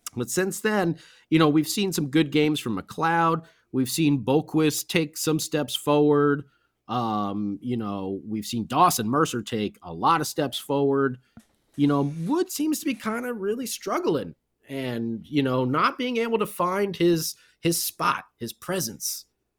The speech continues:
like he would. He, he, he gets this, he gets some opportunities here and there, but he really hasn't had that finish, you know, that we saw in his, in his rookie season. You know, what did he have? Like, nineteen goals, I think, there in his rookie season. We, we've always been kinda, like, searching for that,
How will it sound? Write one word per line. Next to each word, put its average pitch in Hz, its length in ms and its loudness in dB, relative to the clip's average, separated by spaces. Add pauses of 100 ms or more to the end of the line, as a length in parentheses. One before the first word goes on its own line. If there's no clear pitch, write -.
(200)
like 131 200 -2
he 139 100 2
would. 139 260 2
He, 117 180 0
he, 147 200 0
he 156 100 0
gets 185 260 -2
this, 226 220 -4
he 190 140 2
gets 208 220 0
some 269 140 0
opportunities 262 600 -2
here 233 140 -2
and 226 100 0
there, 247 220 2
but 190 120 0
he 160 60 -2
really 220 300 -2
hasn't 202 320 -2
had 180 220 0
that 151 280 0
finish, 208 560 2 (640)
you 135 140 2
know, 143 200 6
that 147 140 2
we 160 140 4
saw 196 380 4
in 202 100 4
his, 165 180 2
in 156 160 2
his 151 180 2
rookie 170 300 2
season. 135 560 4 (920)
You 120 80 0
know, 131 60 6
what 156 120 6
did 190 100 4
he 196 60 6
have? 170 200 6
Like, 113 160 -2
nineteen 170 360 0
goals, 190 360 2
I 214 80 -6
think, 208 220 -4
there 226 180 0
in 220 60 -2
his 220 120 -4
rookie 220 220 -2
season. 196 440 -2
We, 165 140 0
we've 156 260 4
always 240 240 0
been 214 160 -2
kinda, 202 200 2
like, 180 180 0
searching 185 380 -2
for 123 160 -4
that, 123 320 -2